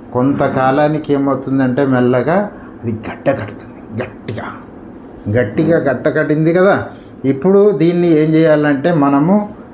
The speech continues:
చిలకాలి, చిలక పడుతుంది. భగవంతుడి జ్ఞానం అనే కవ్వం తీసుకోవాలి, దానికి ఒక తాడు కట్టాలి. ఏం తాడు?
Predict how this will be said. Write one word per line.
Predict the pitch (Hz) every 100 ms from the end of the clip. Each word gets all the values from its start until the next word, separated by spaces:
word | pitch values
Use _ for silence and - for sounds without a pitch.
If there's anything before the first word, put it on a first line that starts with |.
| - -
చిలకాలి, | - 175 180 135 123 107 - - - - - - -
చిలక | 139 147 147 127
పడుతుంది. | 139 151 147 107 - - - - - - - - - - - - - - - - - 101 -
భగవంతుడి | 131 143 170 175 180 180 180 175 180 170 170 143 110 110
జ్ఞానం | 143 151 165 170 165 160
అనే | 170 214 -
కవ్వం | 135 123 147 104
తీసుకోవాలి, | - - - - - - - - - - - - - - - - - - -
దానికి | 139 160 185
ఒక | 185 - - - 160
తాడు | 175 190 120
కట్టాలి. | 110 87 - - - - - - 131
ఏం | 147
తాడు? | 175 175